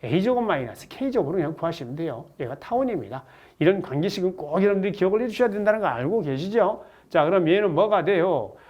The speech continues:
자, 팔분의 육십오, 팔분의 육십오의 제곱. 오, 씨, 부담스러운 숫자. 그 다음에 얘는 팔분의, 팔분의 이십오의 제곱이 되겠네요. 합차 공식 씁시다. 그죠? 얘를 합차 공식을 쓰게 되면 팔분의 이십오,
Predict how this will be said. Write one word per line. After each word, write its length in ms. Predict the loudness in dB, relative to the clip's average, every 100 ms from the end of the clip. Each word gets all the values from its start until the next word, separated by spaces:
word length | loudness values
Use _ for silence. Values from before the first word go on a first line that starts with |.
| -12
자, 180 | -2 -2
팔분의 840 | 0 0 2 2 2 4 2 2
육십오, 440 | -2 -2 -4 -4 -6
팔분의 380 | -4 -2 0
육십오의 460 | 0 -2 -2 0 0
제곱. 260 | 0 0 0 0 0 0 -2 -8
오, 440 | -2 0 2 0
씨, 180 | -2 -10 _ -20 _
부담스러운 480 | 0 4 4 2 -4
숫자. 540 | -4 -8 -10 -6 -6 -4
그 60 |
다음에 260 | -6 -2 -2
얘는 220 | -2 -6
팔분의, 560 | -4 -4 -4 -2 -4 -4
팔분의 380 | -8 -6 -6
이십오의 380 | -4 -4 0 0
제곱이 540 | 2 -2 -2 -2 -6 -6
되겠네요. 560 | -8 -8 -8 -10 -12 -20 -20 -20
합차 320 | -12 -10 0 2
공식 220 | 2 -4
씁시다. 460 | -10 -12 -4 -4 -4 -14
그죠? 220 | -8 -8 -8 -18 -20 -20 0 6
얘를 320 | 8 6 2
합차 300 | -2 2 2
공식을 320 | 2 -2 -2
쓰게 240 | 0 0
되면 560 | 2 2 2 2 2 -2
팔분의 320 | -4 -4 -2
이십오, 1120 | -4 0 2 4 4 2 0 -2 -2 -4 -10